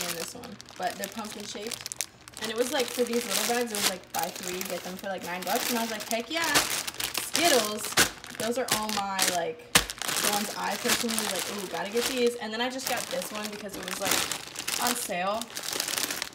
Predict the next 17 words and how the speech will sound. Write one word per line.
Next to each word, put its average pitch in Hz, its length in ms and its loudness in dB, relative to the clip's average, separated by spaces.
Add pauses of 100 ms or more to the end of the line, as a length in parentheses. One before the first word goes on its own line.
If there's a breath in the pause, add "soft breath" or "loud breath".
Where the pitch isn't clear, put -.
It 226 100 -6
has 220 140 -4
a 226 100 -4
whole 220 120 2
bunch, 185 440 0
and 208 80 -6
I 196 120 -2
was 196 120 -8
like, 180 440 -8
"Okay, 185 280 -10 (140)
well, 190 120 -4
it 180 80 -6
has 196 460 0 (720)
Skittles, 294 400 2
Starburst, 240 680 -4 (340)
gum, 202 400 -4 (220)
Lifesavers." - 960 0